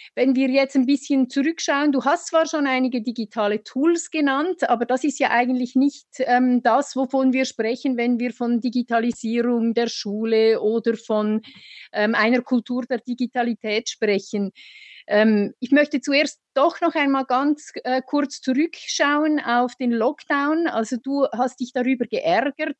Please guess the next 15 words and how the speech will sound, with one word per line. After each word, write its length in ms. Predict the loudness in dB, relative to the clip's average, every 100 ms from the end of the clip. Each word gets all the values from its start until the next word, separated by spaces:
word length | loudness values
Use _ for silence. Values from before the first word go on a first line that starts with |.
| -6
ähm, 440 | 0 2 2 2
dass, 300 | 0 -2 -2 -2
äh, 220 | 2 2
so 160 | 0
ein 180 | 0 0
Lehrerbashing 1000 | 2 4 4 2 -2 0 0 -2 0 2
losging. 920 | 4 2 2 -2 -4 0 2 4 0 -4 -18 -20 -20 -6
Was 240 | -4 -4 0
denkst 300 | 2 2 0
du 80 | 0
denn, 240 | 0 2
was 240 | -2 -2
haben 380 | 2 2 4 4
die 120 | 4
Lehrer 480 | 2 4 4 4 2